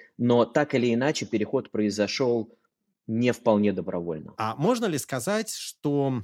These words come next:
Speaker 2: неолитическая революция, сельскохозяйственная <laughs> революция, окей, которая, конечно, была очень длительной, она породила в итоге современное общество, породила государство?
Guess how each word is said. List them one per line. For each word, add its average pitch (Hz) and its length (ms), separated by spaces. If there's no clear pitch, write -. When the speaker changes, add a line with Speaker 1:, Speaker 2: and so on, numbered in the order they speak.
Speaker 2:
неолитическая 131 680
революция, 151 1000
сельскохозяйственная 147 880
<laughs> - 40
революция, 151 800
окей, 127 340
которая, 123 260
конечно, 131 300
была 117 120
очень 117 200
длительной, 117 460
она 202 360
породила 160 520
в 135 80
итоге 143 600
современное 139 640
общество, - 720
породила 123 760
государство? 104 680